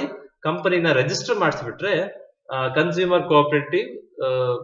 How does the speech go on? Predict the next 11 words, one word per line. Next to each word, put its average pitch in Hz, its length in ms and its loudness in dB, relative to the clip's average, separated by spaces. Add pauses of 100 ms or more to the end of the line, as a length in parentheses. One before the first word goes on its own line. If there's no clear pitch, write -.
(260)
ಸ್ಟೋರ್ - 460 2
ರೆಡಿ 147 180 6
ಆಗ್ಬಿಡುತ್ತೆ, 120 520 2
ಅವ್ರ - 280 -4
ಕಂಪ-, 143 360 -2
ಕನ್ಸ್ಯೂಮರ್ 147 500 -2
ಕೋಆಪರೇಟಿವ್ 139 420 -4
ಸೊಸೈಟಿ 135 600 -4 (240)
ರೆಡಿ 175 200 4
ಆಗ್ಬಿಡುತ್ತೆ. 123 800 2 (140)
So 214 280 -6